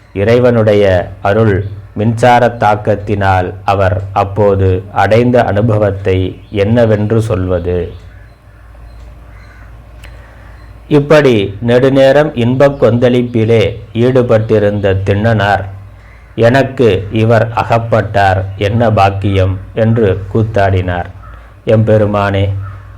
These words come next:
வன விலங்குகள் நடமாடும் இந்த இடத்தில் நீர் தனியாக இருக்கிறீரே,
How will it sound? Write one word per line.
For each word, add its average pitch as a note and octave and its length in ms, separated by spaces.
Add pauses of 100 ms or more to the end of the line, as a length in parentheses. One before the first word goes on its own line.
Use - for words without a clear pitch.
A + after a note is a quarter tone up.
வன G#2+ 360
விலங்குகள் G#2+ 840 (540)
நடமாடும் G#2+ 720
இந்த G2+ 300
இடத்தில் F#2+ 600 (380)
நீர் G2+ 280
தனியாக G#2+ 520
இருக்கிறீரே, G2 920